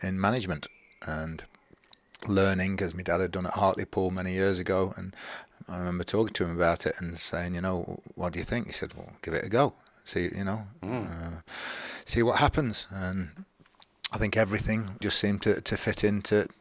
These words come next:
Speaker 1: to take it, and, uh, had some very, very,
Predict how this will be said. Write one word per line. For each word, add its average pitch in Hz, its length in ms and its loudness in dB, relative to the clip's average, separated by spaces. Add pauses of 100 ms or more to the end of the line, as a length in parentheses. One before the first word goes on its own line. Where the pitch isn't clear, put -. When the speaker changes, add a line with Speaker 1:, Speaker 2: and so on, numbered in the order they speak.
Speaker 1:
to - 120 -4
take 123 320 0
it, - 240 0
and, 90 260 -4
uh, 90 260 -2 (1040)
had 92 160 -2
some 92 240 2
very, 98 260 2
very, 98 360 4